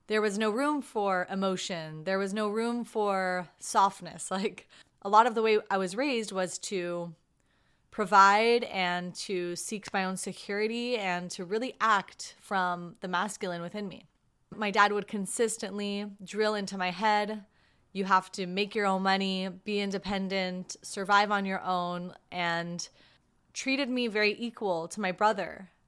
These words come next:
in everything we did, whether it was race car driving or riding motorcycles, dirt bikes. He always encouraged me to try things and saw me as equal in that sense. And that's great, honestly. I think that a lot of the things I love most about myself come from that upbringing and that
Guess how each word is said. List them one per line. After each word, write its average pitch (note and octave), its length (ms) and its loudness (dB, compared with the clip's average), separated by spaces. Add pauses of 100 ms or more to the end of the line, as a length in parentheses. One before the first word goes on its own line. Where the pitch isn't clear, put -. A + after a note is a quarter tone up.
(180)
in G#3+ 180 -2
everything A#3 480 0
we F#3 120 -2
did, - 380 -4 (160)
whether G3 280 0
it G3 140 0
was F3+ 600 0 (400)
race A#3+ 300 0
car C4+ 240 4
driving A3 680 4
or E3+ 280 -2
riding G3 320 4
motorcycles, A#3 640 0
dirt A#3+ 240 -2
bikes. G#3+ 360 0
He A3 100 -4
always A#3+ 220 0
encouraged G#3 400 -4
me G3+ 80 -2
to F#3 80 -4
try G3 300 2
things F#3+ 340 -6
and F3 200 -8 (120)
saw A3+ 260 6
me A3+ 160 0
as F3+ 160 -2
equal G3+ 320 -4
in D#3+ 80 -6
that D#3 200 -8
sense. - 420 -14 (340)
And F#3+ 100 -2
that's G#3+ 200 0
great, B3 340 2
honestly. F#3+ 500 -4
I F3 80 -6
think F#3+ 280 -6
that F3 240 2
a F#3+ 100 -2
lot F#3 240 4
of G3+ 60 -4
the G3 100 -4
things F#3+ 340 -6
I F3 100 -6
love F3+ 200 2
most A3 280 -2
about G3+ 200 0
myself F3+ 460 0
come A#3 340 2
from F#3 320 -2
that F3+ 220 2
upbringing F#3 640 -4
and E3+ 320 -8
that E3+ 360 4